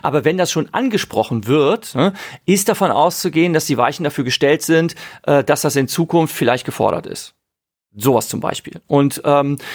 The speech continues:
das eine wird ja andere Dinge nach sich ziehen. Also da können wir, können wir von ausgehen. Also dass, dass dann die Zeichen der Zeit erkannt werden und dass man sich, äh, darauf ausrichtet.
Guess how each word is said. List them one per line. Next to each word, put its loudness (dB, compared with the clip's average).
das 0
eine 0
wird 0
ja 2
andere 0
Dinge 2
nach 0
sich -10
ziehen. -6
Also -8
da 2
können 0
wir, 4
können 0
wir 2
von -2
ausgehen. -4
Also 0
dass, -2
dass 0
dann 0
die 2
Zeichen -2
der 2
Zeit -2
erkannt -4
werden 2
und 0
dass 0
man 4
sich, -2
äh, 2
darauf 0
ausrichtet. -4